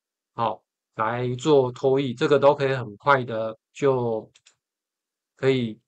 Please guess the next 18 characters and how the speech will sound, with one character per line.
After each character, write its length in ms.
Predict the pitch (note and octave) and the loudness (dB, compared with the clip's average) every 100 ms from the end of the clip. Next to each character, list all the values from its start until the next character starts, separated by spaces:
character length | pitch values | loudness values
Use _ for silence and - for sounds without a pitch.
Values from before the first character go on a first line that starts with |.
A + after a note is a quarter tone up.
| _ | _
使 280 | - - A2+ | -14 -10 -4
用。 260 | C3 C#3 - _ | -2 -2 -4 _
那 140 | D#3 D#3 | 2 2
你 160 | C3 | 2
现 140 | A#2+ F3+ | 2 4
在 100 | F3 | 4
看 240 | F3+ F3+ | 4 4
到 180 | E3+ D#3+ | 6 6
的 220 | B2+ A#2+ _ | 4 -4 _
就 180 | - D3+ | -2 0
是 420 | C3+ D3+ C3+ B2 B2+ _ _ _ | 0 -2 -2 -4 -10 _ _ _
我 140 | A2+ | -6
们 240 | A2+ A#2 A#2+ | -4 -4 -4
在 540 | B2 D3+ C#3 C3 B2+ B2+ - _ _ _ - | 2 4 4 0 -2 -8 -12 _ _ _ -2
Webduino 600 | F3+ D#3 C3+ D3 C#3+ B2 | 2 4 2 2 2 2
这 160 | D3+ | 0
边 240 | C#3+ C3 C3 | 0 0 0
哈， 180 | C3 | 0